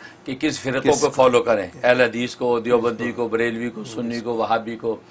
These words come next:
Speaker 1: किसको फॉलो करें। और "वातसिमू बिहब्लिल्लाहि जमीअन" फरमा दिया कि अल्लाह की रस्सी को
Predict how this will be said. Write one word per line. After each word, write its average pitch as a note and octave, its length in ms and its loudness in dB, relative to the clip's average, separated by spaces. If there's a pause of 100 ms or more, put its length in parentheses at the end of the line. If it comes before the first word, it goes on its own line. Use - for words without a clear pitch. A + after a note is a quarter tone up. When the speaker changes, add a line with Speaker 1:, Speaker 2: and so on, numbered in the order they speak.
(320)
Speaker 1:
किसको C3+ 280 0
फॉलो B2 300 6
करें। A2+ 320 0 (340)
और B2 140 2
"वातसिमू B2 600 2
बिहब्लिल्लाहि A#2 800 -2
जमीअन" A#2 420 -2
फरमा A2+ 360 0
दिया A2+ 200 -2
कि A2+ 120 -4
अल्लाह A2+ 220 2
की A2+ 120 -6
रस्सी A2 320 -8
को A2+ 240 -6